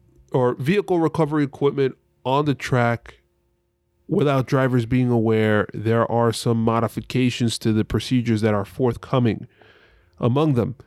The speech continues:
F I A will message teams via the official messaging system to notify them that a recovery vehicle is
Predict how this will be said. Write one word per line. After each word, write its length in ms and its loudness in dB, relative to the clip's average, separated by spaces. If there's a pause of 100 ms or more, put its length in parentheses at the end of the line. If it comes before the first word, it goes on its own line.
(380)
F 180 -2
I 120 2
A 120 2
will 100 2
message 460 -2
teams 320 0
via 280 2
the 120 2
official 340 -2
messaging 480 0
system 500 -2
to 120 0
notify 400 0
them 140 2
that 120 4
a 60 2
recovery 400 2
vehicle 380 0
is 100 -2